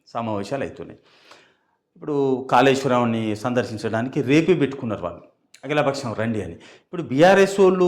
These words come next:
బీఆర్ఎస్ ఎమ్మెల్యేలు వీళ్ళు ఇప్పుడు ఇంతవరకు కేసీఆర్ ఏమో అసెంబ్లీ ముఖం చూపిస్తలేడు, ఇంట్లో పండుకుని. వీళ్ళంతా కాళేశ్వరం పోతారా? కాళేశ్వరం పోరు. ఎందుకు? వాళ్ళ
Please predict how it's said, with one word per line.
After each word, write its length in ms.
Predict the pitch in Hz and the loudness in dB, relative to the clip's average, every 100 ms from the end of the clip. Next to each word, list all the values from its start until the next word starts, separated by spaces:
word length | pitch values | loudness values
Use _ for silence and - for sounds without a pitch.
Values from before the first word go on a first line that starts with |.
| 175 123 | 2 4
బీఆర్ఎస్ 360 | 143 160 151 139 | 6 6 4 0
ఎమ్మెల్యేలు 380 | 139 139 139 135 | 0 0 2 2
వీళ్ళు 160 | 127 131 | 2 0
ఇప్పుడు 160 | 131 110 | -2 -2
ఇంతవరకు 260 | 127 143 151 | 0 0 2
కేసీఆర్ 360 | 151 156 143 156 | 2 6 4 4
ఏమో 80 | 165 | 0
అసెంబ్లీ 260 | 131 135 135 | 0 2 2
ముఖం 200 | 123 127 110 | 2 0 -4
చూపిస్తలేడు, 440 | 117 - 92 92 107 | -6 -8 -8 -6 -4
ఇంట్లో 140 | 120 101 | -2 -2
పండుకుని. 320 | 87 85 80 _ - - _ 165 | -8 -14 -18 _ -20 -20 _ -6
వీళ్ళంతా 320 | 185 208 214 170 | 0 0 0 4
కాళేశ్వరం 460 | 156 190 196 180 165 | 6 6 4 2 4
పోతారా? 320 | 165 165 160 165 - - _ 147 | 2 4 2 0 -8 -20 _ -2
కాళేశ్వరం 440 | 151 151 135 113 98 | 2 2 0 -4 -4
పోరు. 120 | 113 160 | -2 -2
ఎందుకు? 240 | 160 170 165 170 - - - 131 | -2 -4 -6 -8 -18 -20 -8 0
వాళ్ళ 180 | 170 | 4